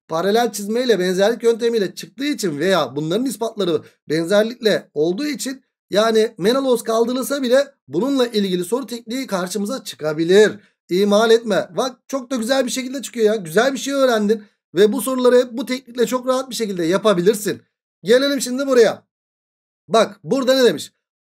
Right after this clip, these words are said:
A D, B E ve C F. Evet A D, B E ve C F. Bu da Van Ovel'ın, e, tekniği. Bunlar birbirine eşit olduğunda şu beş artı dört, e,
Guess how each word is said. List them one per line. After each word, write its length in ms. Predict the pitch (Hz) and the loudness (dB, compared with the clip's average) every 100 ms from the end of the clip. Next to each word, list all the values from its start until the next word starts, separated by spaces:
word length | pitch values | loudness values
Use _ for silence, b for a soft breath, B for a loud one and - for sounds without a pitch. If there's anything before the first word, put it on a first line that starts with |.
| - | -2
A 280 | 196 254 226 | 2 2 4
D, 240 | 208 156 | 2 6
B 40 | 220 | 6
E 340 | 247 254 269 | 6 4 2
ve 120 | 254 | 0
C 240 | 190 226 208 | 4 4 6
F. 300 | 185 113 _ - | 2 -2 _ -2
Evet 260 | 196 170 - 156 | 0 -2 -6 -2
A 280 | 190 226 | 2 2
D, 220 | 185 135 139 | 0 -2 -2
B 60 | |
E 320 | 196 208 220 | -4 0 2
ve 120 | 233 175 | 2 0
C 180 | 185 | -2
F. 280 | 175 156 147 | -2 -6 -6
Bu 60 | 247 | -6
da 120 | 254 | -2
Van 140 | 247 | -2
Ovel'ın, 600 | 240 240 220 180 175 170 _ _ 156 | 0 2 4 2 0 -4 _ _ -4
e, 240 | 147 143 135 | 0 0 -2
tekniği. 480 | 160 156 156 233 - b _ 196 | -8 -6 -4 -4 -4 b _ -6
Bunlar 340 | 247 262 240 | -2 0 0
birbirine 340 | 254 220 202 | 0 0 0
eşit 180 | 208 - | 0 2
olduğunda 640 | 233 202 165 156 196 170 _ _ - | 2 4 0 0 -2 -4 _ _ -18
şu 420 | - 262 240 - - | -6 0 0 -2 -16
beş 400 | 196 254 254 233 | -8 -2 0 0
artı 400 | 185 - 143 139 | -2 -4 -6 2
dört, 480 | 208 247 247 - _ _ _ _ - | 4 4 -2 -18 _ _ _ _ -6
e, 580 | 165 170 165 165 160 165 | 0 2 4 4 2 0